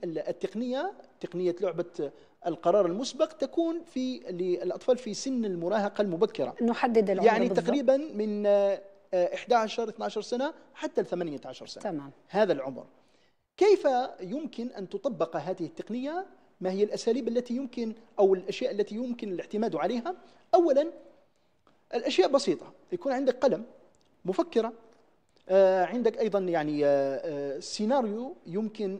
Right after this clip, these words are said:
Speaker 1: أن تبنيه للطفل.
Speaker 2: نعم.
Speaker 1: يأتي الطفل، تجلس معه،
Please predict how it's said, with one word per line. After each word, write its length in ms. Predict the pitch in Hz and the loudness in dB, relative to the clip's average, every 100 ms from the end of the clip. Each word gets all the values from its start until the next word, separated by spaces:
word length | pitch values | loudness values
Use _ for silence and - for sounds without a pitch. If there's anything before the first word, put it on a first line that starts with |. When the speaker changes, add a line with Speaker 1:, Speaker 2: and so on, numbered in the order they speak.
| - | -6
Speaker 1:
أن 260 | 180 170 165 - | -6 -4 -8 -6
تبنيه 500 | 185 147 208 277 180 175 | -4 -2 -2 0 0 -2
للطفل. 400 | 143 - - - _ - | -4 -8 -14 -20 _ -10
Speaker 2:
نعم. 260 | 180 156 - _ _ _ _ _ _ _ | -8 -8 -14 _ _ _ _ _ _ _
Speaker 1:
يأتي 300 | 254 359 - | 4 4 4
الطفل، 380 | - 160 175 269 - _ _ _ _ _ - | 0 0 -2 -6 -12 _ _ _ _ _ 2
تجلس 380 | 339 262 240 | 2 2 -2
معه، 400 | 196 151 147 226 | -2 -2 -2 -6